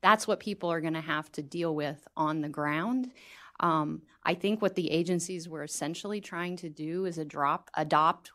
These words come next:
what was in the Rapanos guidance on relatively permanent waters, which was waters that flow seasonally, kind of predictably during a certain season, are in.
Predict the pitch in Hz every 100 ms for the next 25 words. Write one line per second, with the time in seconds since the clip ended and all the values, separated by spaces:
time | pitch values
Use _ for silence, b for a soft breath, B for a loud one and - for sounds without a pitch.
0 | - 180 165 160 180 175 160 - 165 180
1 | 185 - 175 202 202 - 151 165 160 160
2 | 160 170 160 156 151 160 160 156 - 143
3 | 147 170 175 165 156 - 151 147 - _
4 | _ _ _ _ - 147 175 190 185 180
5 | - - 160 156 165 170 180 - 202 220
6 | 165 139 139 139 160 175 _ _ _ _
7 | _ _ - 160 160 - 175 190 - 175
8 | 147 151 165 - _ 160 160 170 160 -
9 | 175 185 185 202 226 160 147 160 - b
10 | b b 165 202 285 - -